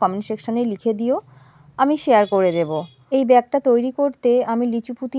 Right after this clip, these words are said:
নিয়েছি চোদ্দো এমএম আর সুতো নিয়েছি চল্লিশ এমএম, তবে ডবল করে, তা না হলে ব্যাগগুলো খুব নড়বড়ে হবে। কেউ ষাট এমএম সুতো নিয়েও তৈরি করে নিতে পারবে। আমার কাজের সুবিধার জন্য আমি এখানে ডবল করে নিয়েছি সূচ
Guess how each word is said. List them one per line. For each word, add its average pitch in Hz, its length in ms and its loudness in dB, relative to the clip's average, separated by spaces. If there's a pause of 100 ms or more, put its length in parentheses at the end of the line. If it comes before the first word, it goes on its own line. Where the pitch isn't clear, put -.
নিয়েছি 269 260 -2 (100)
চোদ্দো 220 300 0 (160)
এমএম 254 220 -2 (500)
আর 214 140 4 (100)
সুতো 269 300 -4
নিয়েছি 285 280 -2 (120)
চল্লিশ 262 320 2 (100)
এমএম, 262 220 -2 (140)
তবে 277 180 0 (120)
ডবল 208 280 4 (120)
করে, 170 220 0 (460)
তা 226 80 4 (120)
না 262 140 0
হলে 302 200 0 (120)
ব্যাগগুলো 214 420 0
খুব 277 160 -2 (100)
নড়বড়ে 180 440 0 (100)
হবে। 165 260 -4 (1200)
কেউ 285 120 6 (120)
ষাট 220 280 2
এমএম 269 280 0
সুতো 294 260 -4
নিয়েও 311 240 -2
তৈরি 285 240 0
করে 262 220 4
নিতে 233 260 0
পারবে। 190 300 0 (600)
আমার 208 240 -2 (100)
কাজের 214 360 0
সুবিধার 262 440 0
জন্য 269 200 -2 (240)
আমি 220 180 0
এখানে 240 200 -4 (100)
ডবল 208 260 0
করে 233 200 0 (100)
নিয়েছি 208 320 -4 (120)
সূচ 214 160 -4